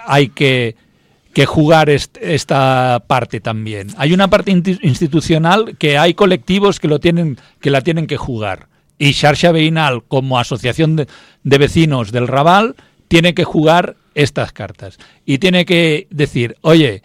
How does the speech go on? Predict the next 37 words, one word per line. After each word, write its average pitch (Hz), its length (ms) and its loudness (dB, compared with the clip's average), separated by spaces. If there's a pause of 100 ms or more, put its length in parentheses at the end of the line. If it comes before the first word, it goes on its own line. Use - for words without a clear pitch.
(380)
estos 196 420 -2
participos-, 180 680 -2
eh, 143 440 2
par-, 147 220 0
eh, 143 160 -2
presupuestos 147 500 -4
participativos, 170 920 -2 (480)
eh, 139 340 2
son 180 180 0
una 180 200 0
camama, 123 640 -2
o 139 440 0
se - 100 -8
está 156 220 -2
prenent 190 300 0
el 156 120 0
pèl 190 200 0
a 190 40 2
la 131 140 -4
gent, 113 360 -2 (380)
eh, 131 440 2
no 156 120 0
se 180 120 -2
están 196 440 0
llevando 165 400 2
a 156 80 0
término 208 680 0
los, 139 640 0 (180)
los 135 220 0
proyectos 175 600 0
que, 135 460 -2
que 135 120 -4
se 143 160 -2
dicen 175 340 0
que 123 100 -6
sí». 123 380 -4 (680)
Eh, 131 340 0